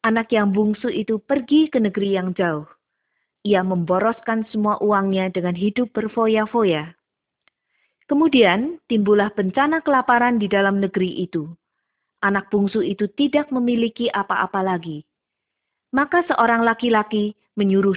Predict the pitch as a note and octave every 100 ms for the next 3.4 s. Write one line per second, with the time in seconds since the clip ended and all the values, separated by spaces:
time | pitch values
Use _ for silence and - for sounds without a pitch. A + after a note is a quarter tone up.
0 | G#3 G3+ G#3 G3+ F3+ F3 E3 F3 F3 F#3
1 | A3 G#3+ G#3+ A#3+ A3 D#3+ D3+ _ _ _
2 | _ _ _ _ F#3+ A3 - D4+ D4+ G#3+
3 | G#3 F#3 F#3 F#3